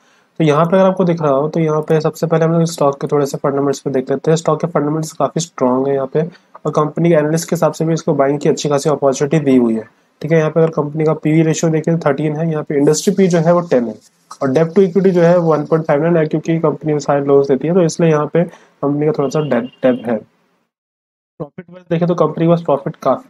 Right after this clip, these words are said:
profitable company है, और यहाँ पे yearly basis पे भी देखें तो कंपनी aggressively profit दे रही है हर समय, मतलब कि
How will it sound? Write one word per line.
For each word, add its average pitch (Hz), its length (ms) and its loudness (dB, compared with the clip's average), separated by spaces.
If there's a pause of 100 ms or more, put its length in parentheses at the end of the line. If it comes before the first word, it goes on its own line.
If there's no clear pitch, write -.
profitable 147 420 0
company 147 400 -2
है, 156 120 -2
और 143 240 0
यहाँ 143 180 2
पे 147 200 -2
yearly 143 220 2
basis 156 160 -2
पे 165 60 0
भी 160 80 2
देखें 147 220 0
तो 151 60 0
कंपनी 151 460 -2 (420)
aggressively 160 580 0
profit 165 400 0
दे 147 140 2
रही 147 100 2
है 160 100 2
हर 151 80 -2
समय, 143 300 -4
मतलब 135 260 0
कि 156 160 -2